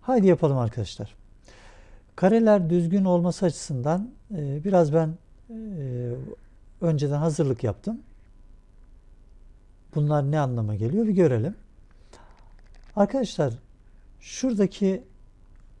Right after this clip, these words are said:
şuradan bir kare var.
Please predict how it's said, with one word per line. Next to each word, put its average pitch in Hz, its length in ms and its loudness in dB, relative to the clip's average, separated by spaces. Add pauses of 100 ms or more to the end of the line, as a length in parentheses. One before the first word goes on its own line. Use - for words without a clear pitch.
şuradan 147 600 -12 (2000)
bir 220 180 6
kare 113 280 0
var. 131 360 -8